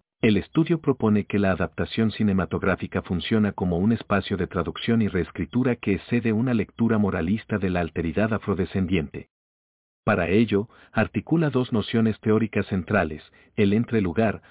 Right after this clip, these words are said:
formulado por Silviano Santiago, y la categoría de lo radicante,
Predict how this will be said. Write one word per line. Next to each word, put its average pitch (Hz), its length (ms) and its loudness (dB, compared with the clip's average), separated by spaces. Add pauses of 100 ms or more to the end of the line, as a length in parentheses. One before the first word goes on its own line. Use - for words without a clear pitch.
(120)
formulado 107 580 0
por 117 180 -2
Silviano 101 480 0
Santiago, 92 640 -2 (220)
y 127 140 4
la 110 100 2
categoría 101 640 -2
de 131 120 -2
lo 110 100 2
radicante, 92 680 -2